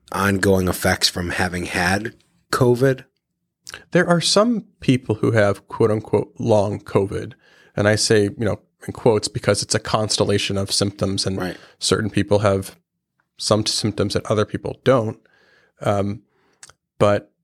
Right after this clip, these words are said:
Speaker 2: yes, there are, there's a very small minority of people who have, you know, residual effects from covid.
Speaker 1: And what, what does that look like for people? How, how, how has it affected people's heart?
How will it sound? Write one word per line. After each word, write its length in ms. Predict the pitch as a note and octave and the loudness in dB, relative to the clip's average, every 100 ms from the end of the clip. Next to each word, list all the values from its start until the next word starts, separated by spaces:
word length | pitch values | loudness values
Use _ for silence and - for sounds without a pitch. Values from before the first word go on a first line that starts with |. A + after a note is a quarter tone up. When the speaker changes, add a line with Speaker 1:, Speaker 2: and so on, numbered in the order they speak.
| _ _ _ | _ _ _
Speaker 2:
yes, 380 | C#3 B2 G2+ | 2 2 2
there 220 | - A#2 G#2 | 2 2 4
are, 240 | G#2+ G2 - | 4 2 0
there's 180 | A#2+ A2 | 0 0
a 40 | |
very 320 | G#2+ B2+ B2+ B2+ | 0 2 2 2
small 300 | - A2+ G#2 | 0 0 2
minority 480 | G2+ G#2 G#2 G2+ | 0 0 0 0
of 80 | F#2+ | -2
people 280 | - G2 G2+ | -4 -6 -4
who 120 | F#2+ | -4
have, 400 | G2+ F#2+ F#2+ - - - _ _ - | -2 -2 -2 -8 -20 -20 _ _ -10
you 100 | B2+ | -4
know, 80 | G#2+ | 0
residual 560 | G2 G#2+ G#2+ G#2 G2 | 0 2 2 2 0
effects 320 | G2 - G#2 - | 0 -2 -6 -6
from 140 | - | -6
covid. 420 | - - - A#2 - _ - _ _ - | -2 -2 -2 -6 -10 _ -20 _ _ -2
Speaker 1:
And 140 | A2+ | 2
what, 220 | A2 B2+ | 2 2
what 200 | G#2 G2 | -2 0
does 140 | A2+ G2+ | 2 2
that 200 | G#2 F2 | 0 0
look 200 | F#2+ - | -4 -4
like 180 | F2 - | -6 -6
for 140 | F2 | -10
people? 400 | - E2+ - F#2+ - | -8 -8 -6 -6 -2
How, 220 | C3+ C#3 | 0 0
how, 320 | C3 D#3+ E3+ | 2 4 4
how 260 | - D#3 D#3 | 2 0 2
has 240 | D#3 C#3 | 2 2
it 100 | C3 | 2
affected 560 | G#2+ - G#2+ - F#2+ - | 0 -4 -4 -4 -8 -6
people's 380 | G#2 E2 D#2 | -10 -8 -10
heart? 280 | - A#1+ - | -10 -12 -16